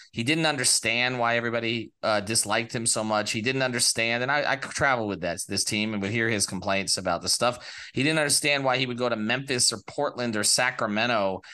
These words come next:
and they'd be booing him out of the building as if any of those places had a chance to get him. It's not like he spurned them in some way, uh, or took meetings with them and didn't end up going to them.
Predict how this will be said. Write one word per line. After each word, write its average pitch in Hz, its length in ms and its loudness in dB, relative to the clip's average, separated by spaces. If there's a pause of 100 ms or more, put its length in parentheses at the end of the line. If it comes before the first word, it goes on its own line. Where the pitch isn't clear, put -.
(160)
and 110 180 0
they'd 107 140 0
be 107 120 -2
booing 120 380 2
him 113 120 0
out 110 100 2
of 107 60 0
the 101 60 -2
building 120 260 2
as 113 160 2
if 123 200 0
any 156 380 2
of 135 100 4
those 113 220 0
places 120 720 0 (300)
had 117 120 -2
a 113 60 -2
chance 123 400 0
to 113 100 -2
get 123 260 0
him. 82 300 -6
It's 95 160 -2
not 131 160 0
like 123 200 0
he 120 120 -2
spurned 131 640 0
them 78 240 -6
in 78 180 -8
some 73 300 0
way, 76 360 -6 (360)
uh, 104 340 4
or 110 120 2
took 123 200 0
meetings 120 600 0
with 101 140 -2
them 92 260 -2
and 98 100 -2
didn't 107 220 0
end 104 160 0
up 92 160 -2
going 117 420 2
to 104 140 -4
them. 85 200 -8